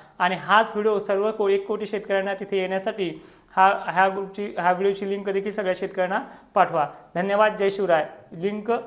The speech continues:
आय बटनमध्ये आहे ग्रुपची, तुम्ही तिथे जाऊन ती सेव्ह, अ, स्वतः सेव्ह करू शकता आणि तिथे जॉईनसुद्धा होऊ शकता.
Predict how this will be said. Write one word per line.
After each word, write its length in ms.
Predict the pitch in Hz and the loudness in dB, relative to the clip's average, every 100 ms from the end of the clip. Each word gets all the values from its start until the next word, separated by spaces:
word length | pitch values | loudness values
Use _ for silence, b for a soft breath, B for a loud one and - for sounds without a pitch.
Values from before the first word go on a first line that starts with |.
| - | 2
आय 160 | 180 190 | 6 6
बटनमध्ये 460 | 190 196 190 185 | 4 0 -2 2
आहे 240 | 185 170 185 | 4 2 -2
ग्रुपची, 380 | 190 190 208 | -4 -4 -8
तुम्ही 360 | 233 - - 190 | -10 -10 -18 -8
तिथे 120 | 190 | -2
जाऊन 220 | 185 180 | 0 -2
ती 100 | 214 | -6
सेव्ह, 460 | 226 233 190 - - | -4 -2 -4 -6 -4
अ, 200 | 170 165 | 0 0
स्वतः 280 | 165 180 196 | -2 -2 -2
सेव्ह 240 | 190 185 | 0 -2
करू 140 | 190 185 | -4 -6
शकता 240 | 196 208 | -2 -2
आणि 120 | 196 | -2
तिथे 160 | 196 196 | -4 -2
जॉईनसुद्धा 380 | 190 180 185 170 | 0 -2 -2 -4
होऊ 80 | |
शकता. 280 | 160 170 147 | -4 -6 -6